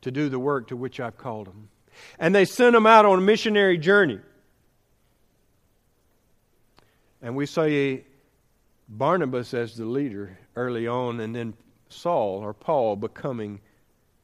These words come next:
the first mentioned of the pair. And ultimately, Paul finds a young man named Timothy, and he invests in him, and one day he sends him to Ephesus to lead the church there.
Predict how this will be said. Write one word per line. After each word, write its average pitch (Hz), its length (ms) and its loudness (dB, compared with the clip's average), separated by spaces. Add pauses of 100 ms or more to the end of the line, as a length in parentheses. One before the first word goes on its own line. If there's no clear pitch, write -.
(460)
the 107 120 -12
first 123 360 -8
mentioned 104 640 -12 (560)
of 107 220 -12
the 104 100 -12
pair. 98 420 -10 (1160)
And 165 120 0
ultimately, 226 580 4
Paul 196 680 4 (760)
finds 220 280 6
a 226 60 0
young 220 260 6
man 220 200 4
named 202 280 0
Timothy, 196 680 0
and 190 100 2
he 220 140 4
invests 233 500 2
in 208 140 -2
him, 220 400 2
and 180 140 -2 (200)
one 247 240 6
day 233 140 8
he 226 140 4
sends 240 320 2
him 208 120 2
to 202 260 2
Ephesus 214 440 -2
to 202 80 -8
lead 233 240 -2
the 208 100 0
church 220 380 0
there. 180 460 4